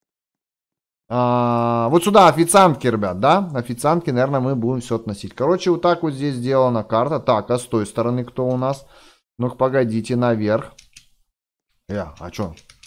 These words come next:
Запрыгнуть нельзя тут, что ли, залезть? Ладно, понятно, лестница бутафорская. О, там тот с крыльями, друзьяхи.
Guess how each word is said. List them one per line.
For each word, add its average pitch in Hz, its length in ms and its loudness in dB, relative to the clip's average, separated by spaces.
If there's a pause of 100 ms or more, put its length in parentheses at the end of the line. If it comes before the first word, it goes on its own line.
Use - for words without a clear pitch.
(240)
Запрыгнуть 120 520 -6
нельзя 139 240 2
тут, 143 140 -6
что - 240 -4
ли, 104 100 -4
залезть? 104 480 -6 (540)
Ладно, 101 360 -4
понятно, 110 520 -4
лестница 117 400 -4
бутафорская. 107 920 -6
О, 165 280 8
там 151 200 2
тот 180 220 2
с - 60 -12
крыльями, 139 500 0
друзьяхи. 104 680 -4